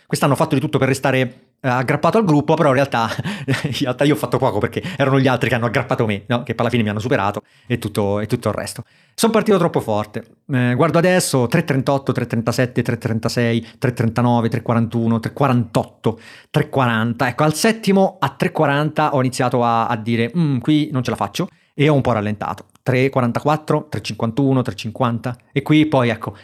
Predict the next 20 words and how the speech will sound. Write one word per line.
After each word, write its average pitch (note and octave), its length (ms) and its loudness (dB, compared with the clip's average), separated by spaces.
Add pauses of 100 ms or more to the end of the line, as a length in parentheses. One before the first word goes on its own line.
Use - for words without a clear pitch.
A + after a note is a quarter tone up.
tre A#2 160 -6
cinquantasei, A#2 760 -2 (240)
tre B2+ 140 0
cinquantanove, B2 800 0 (640)
tre B2 160 -4
cinquantacinque, B2 1080 -2 (120)
quattro D3 380 -2
e A#2+ 80 0
zero A#2+ 180 0
sette. B2 500 -2 (520)
Poi E4 120 0
mi D4 60 2
sono E3 140 2
ripreso. G#2+ 500 -2
Superata D#3+ 500 0
la B2 100 0
pineta, G3 680 0 (280)
ho F#3 100 2
sentito, C3+ 1040 0
cioè, - 260 -6